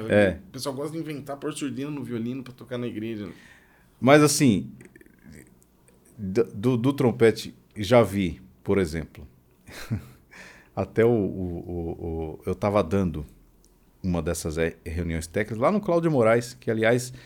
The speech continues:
Speaker 1: essa história de reunião técnica na congregação,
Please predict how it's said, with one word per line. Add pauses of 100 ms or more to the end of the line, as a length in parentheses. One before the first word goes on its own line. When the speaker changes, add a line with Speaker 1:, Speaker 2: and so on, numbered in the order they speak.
(200)
Speaker 1:
essa
história
de
reunião
técnica
na
congregação,